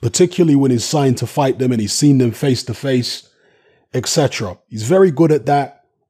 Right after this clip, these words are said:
and he actually tailors his behavior to try and not necessarily unsettle an opponent,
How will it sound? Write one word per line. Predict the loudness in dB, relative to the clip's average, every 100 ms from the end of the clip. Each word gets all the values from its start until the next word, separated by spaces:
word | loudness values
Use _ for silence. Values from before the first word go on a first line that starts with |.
| -2
and | 2
he | 2
actually | 2 -4 -4 -4
tailors | -6 0 4 4 2 0
his | 0 0
behavior | 0 -2 2 2 2 2 -2 -4 -12 _ _ _ _ _ _ _ _ _
to | -8
try | -6 -2 2 4
and | 6 4 0 _ _ _ _ _ _ _ _
not | -2 0 0
necessarily | -2 0 2 2 2 2
unsettle | 0 0 0 -2 0 0 2
an | -2
opponent, | -2 0 2 4 2